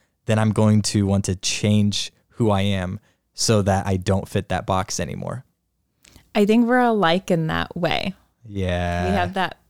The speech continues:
Speaker 2: manipulative spirit.
Speaker 1: Yeah, which is not good.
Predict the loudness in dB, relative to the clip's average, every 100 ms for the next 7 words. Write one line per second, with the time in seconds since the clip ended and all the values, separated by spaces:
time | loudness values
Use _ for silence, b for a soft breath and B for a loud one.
0 | _ _ _ _ -16 -6 -2 0 -2 -4
1 | -4 -4 -2 -4 -6 -12 -14 -14 _ _
2 | _ -20 -20 -8 -6 -4 -4 -6 _ _
3 | -4 -2 0 2 4 2 0 -2 -4